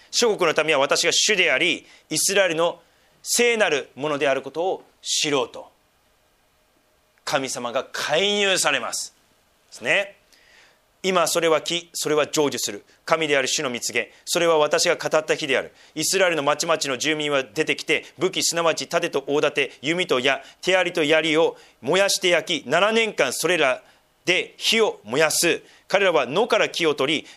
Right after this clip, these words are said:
森から焚き木を集める必要はない。彼らは武器で火を燃やすからだ。だから死体処理なんだけど、燃やす材料っていうのは武器でやるわけですね。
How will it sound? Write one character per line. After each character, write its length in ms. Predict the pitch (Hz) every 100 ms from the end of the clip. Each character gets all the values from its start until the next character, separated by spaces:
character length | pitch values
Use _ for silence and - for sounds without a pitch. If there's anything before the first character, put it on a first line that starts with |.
| -
森 380 | 135 175 208
か 140 | 240 190
ら 80 | 175
焚 140 | 151
き 120 | 180
木 120 | 175
を 80 | 180 139 143
集 100 | 175
め 100 | 139
る 60 |
必 200 | - -
要 80 | 170
は 80 | 127
な 120 | 147
い。 120 | 107 - -
彼 160 | 196
ら 80 | 135
は 60 | 95
武 240 | 139 330 349
器 160 | 381
で 80 | 320
火 240 | - 254 233
を 120 | 185
燃 160 | 156
や 100 | 160
す 80 | -
か 120 | -
ら 80 | 135
だ。 100 | 127
だ 80 | 123
か 60 | 120
ら 40 |
死 80 | -
体 140 | 160
処 80 | 160
理 60 | 147
な 80 |
ん 20 | 120
だ 60 |
け 80 | 127
ど、 80 | 117 - - -
燃 160 | 156
や 120 | 180
す 180 | 156 151 - -
材 220 | 165 151
料 80 | 143
っ 40 | 143
て 80 |
い 20 | 143
う 40 |
の 40 |
は 80 | - 117
武 120 | 202
器 100 | 139
で 220 | 110 - _
や 100 | 117
る 60 | 123
わ 80 | 113
け 80 | 95
で 80 |
す 80 | 101
ね。 200 | 180 117